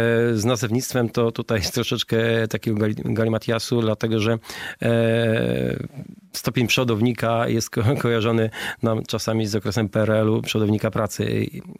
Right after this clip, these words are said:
e, w-, tutaj w strukturze policyjnej, e, korpus, e, ofi-, szeregowy składał się z następujących stopni, e, funkcyjnych: posterunkowego, starszego posterunkowego, przodownika i starszego przodownika. A pierwszy stopień oficerski to był stopień aspiranta. Dopiero wtedy był podkomisarz, komisarz,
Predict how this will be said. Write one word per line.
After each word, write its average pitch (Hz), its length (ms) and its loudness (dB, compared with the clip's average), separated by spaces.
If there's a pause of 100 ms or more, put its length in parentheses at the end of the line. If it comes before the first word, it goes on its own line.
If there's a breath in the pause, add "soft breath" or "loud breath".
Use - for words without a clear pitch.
(160)
e, 117 220 -2
w-, - 180 -14
tutaj 160 240 -2
w - 40 -8
strukturze 131 380 -2
policyjnej, 123 500 0 (360 loud breath)
e, 113 160 0
korpus, 131 420 -4
e, 143 40 0 (500)
ofi-, - 440 -4
szeregowy 117 440 0
składał 110 300 -2
się 107 220 -2
z - 280 -4
następujących 113 520 -2
stopni, 113 380 -2 (360 loud breath)
e, 120 120 0
funkcyjnych: 107 480 0
posterunkowego, 117 800 0
starszego 113 420 -2
posterunkowego, 107 760 0
przodownika 113 300 0 (220)
i 113 40 0
starszego 110 400 -2
przodownika. 107 600 0 (480 loud breath)
A 107 100 -2
pierwszy - 260 -2
stopień 123 380 0
oficerski 120 500 -2
to 117 80 -2
był 107 100 -2
stopień 107 260 -4
aspiranta. 113 600 -2
Dopiero 101 280 -4
wtedy 101 240 -2
był 95 120 -2
podkomisarz, - 640 -2
komisarz, 110 560 0